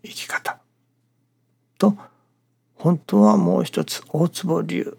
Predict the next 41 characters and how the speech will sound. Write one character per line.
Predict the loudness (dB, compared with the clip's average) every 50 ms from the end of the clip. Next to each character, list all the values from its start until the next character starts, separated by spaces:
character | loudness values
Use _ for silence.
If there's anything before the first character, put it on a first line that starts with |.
| _ _ _ _ _ _ _ _ _ _ _ -6
と | -2 -2 0 0
い | 0 0
う | 0 -2 -4
生 | -6
き | -8 -8
方 | -6 -6 -4 -4 -4 -4
が | -2 -4 -6 -8 _ _ _ _ _ _ _ _ _ _ _ _ _ _ _ _ _ _ -6
あ | -2 0 0
る | 0 0
わ | -2 -4
け | -6 -8
で | -8 -6 -6
す | -8 -8 -8
け | -8 -8
れ | -10 -10
ど | -10 -10 -12
も、 | -12 -14 -16 -14 -8
こ | -4 -2
の | -2 0 0 0
大 | 0 -2
坪 | -2 -2 2 2 2 2
流 | 2 2 0 0 0
を | -2 -4 -4 0 2 2 2 2 2
身 | 0 2
に | 2 2 0 -2
つ | -8 -8
け | -8 -8
て | -8 -8
い | -8 -6
る | -6 -8
人 | -8 -4 -2 -2
は | -2 -2
な | -2 -6 -8
か | -8 -8 -10
な | -10 -10
か | -6 -6 -6 -6 -6 -16 _ _ _ _ _ _ _ _ _
少 | -12 -8 -4 -4 -4
な | -4 -4
い。 | -10 _ _ _ _ _ _ _ _ _ _ _ _ _ _ _ _ _ _ _ _ _ _ _ _ _ _ _ _ _ _ _ _ _ _ _ _ _ _ _ _ _ _ _ _ _ _ _ _ _ _ _ _ _ _ _ -4
ま | 0 4 4 4
ず、 | 4 4 2 0 0 -2 -4 -6 -8